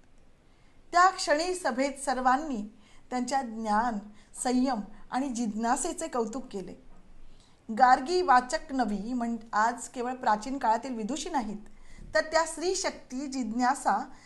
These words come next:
आणि निर्भय बुद्धीचे प्रतीक आहेत. त्यांनी दाखवून दिलं की ज्ञानाला लिंग, जाती, धर्म किंवा समाजाच्या बंधनाची गरज नाही.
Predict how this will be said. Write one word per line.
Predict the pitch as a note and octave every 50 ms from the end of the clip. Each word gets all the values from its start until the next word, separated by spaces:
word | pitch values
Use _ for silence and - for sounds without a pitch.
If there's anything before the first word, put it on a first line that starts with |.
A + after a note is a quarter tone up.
| - - -
आणि | C4+ D4 D4
निर्भय | C#4 B3 A#3+ A#3+ A#3 A#3 D4 F#4 G4+
बुद्धीचे | D#4+ F4+ C4 A#3+ - G3 - D4
प्रतीक | - - B3 G#3+ G#3+ A3+ G#3+ G#3
आहेत. | F#3+ F#3 - F3+ - - - _ _ - _ _ _ - - - - -
त्यांनी | D#4 D#4 E4 F#4+ G4+
दाखवून | D4 D#4 C#4 C4+ - D#4+ F#4 G4 F#4
दिलं | F#4 D4+ A#3+ G3+ F3+ - - - - -
की | C#4
ज्ञानाला | A#3+ A3 A3 A#3 A3+ G3+ G3+ G#3+ B3+ D4 E4 D#4 B3 A3
लिंग, | A#3+ B3+ A#3+ B3+ C#4+ D#4+ - A#3+ G#3 G3+ G3
जाती, | G3+ G#3+ G#3 G#3+ G#3+ C#4 C#4
धर्म | A#3+ G#3 B3+ C#4+ D#4 C#4 A#3+ - - - - - - - - - - -
किंवा | F4 E4 G#4+ G#4
समाजाच्या | - - C#4 C4 C4+ D#4 F#4 F4+ G4 F#4+ - F#4+ D#4+
बंधनाची | C#4+ C4+ B3+ B3+ D4 F4 F#4 F4+ - F#4+
गरज | C#4+ C4+ C4+ C4 B3+ -
नाही. | - A3 F#3+ F#3 F#3 G#3